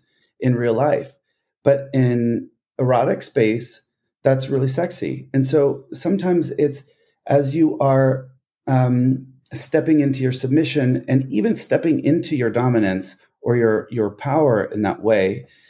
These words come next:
And I'm gonna say that there's a lot of power in submission as well. Um, but for men who are wanting to be more dominant or being asked to be more dominant, it's sort of similar. There's a surrender that happens, which is,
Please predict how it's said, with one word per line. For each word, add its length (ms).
And 120
I'm 80
gonna 140
say 180
that 160
there's 180
a 40
lot 280
of 120
power 300
in 160
submission 480
as 120
well. 360
Um, 420
but 160
for 180
men 440
who 240
are 160
wanting 520
to 100
be 160
more 220
dominant 540
or 260
being 360
asked 380
to 80
be 120
more 200
dominant, 540
it's 220
sort 200
of 200
similar. 720
There's 200
a 40
surrender 560
that 180
happens, 460
which 240
is, 260